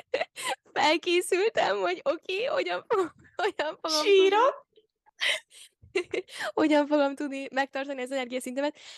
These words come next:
Speaker 1: de amúgy tök jó, mert hogy holnap kezdődik a suli, és esküszöm, olyan nyugodtan érzem magamat, mert hogy,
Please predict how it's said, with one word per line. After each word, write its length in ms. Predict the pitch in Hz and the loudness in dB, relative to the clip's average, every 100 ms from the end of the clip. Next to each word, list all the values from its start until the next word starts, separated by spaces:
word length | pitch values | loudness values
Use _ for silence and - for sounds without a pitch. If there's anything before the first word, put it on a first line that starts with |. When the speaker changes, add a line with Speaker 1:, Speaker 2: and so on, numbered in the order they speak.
| - | -16
Speaker 1:
de 160 | 220 277 | -2 0
amúgy 240 | 285 294 | 0 2
tök 220 | 392 403 | 0 0
jó, 140 | 254 233 | -2 -2
mert 180 | 254 | -2
hogy 120 | 254 262 | -6 -4
holnap 320 | 311 349 247 | -2 0 -2
kezdődik 400 | 269 262 254 233 | -4 -6 -6 -8
a 60 | |
suli, 200 | 247 262 | -8 -6
és 120 | 269 - | -8 -6
esküszöm, 460 | 311 359 269 247 - | -8 -8 -8 -8 -6
olyan 240 | 247 320 | -2 -2
nyugodtan 520 | 330 269 220 233 - 220 | -2 -2 -2 -2 -4 -8
érzem 340 | 220 233 240 | -6 -6 -6
magamat, 500 | 226 220 214 202 233 | -6 -6 -4 -4 -4
mert 220 | 247 254 | -4 -4
hogy, 180 | 285 277 | -4 -4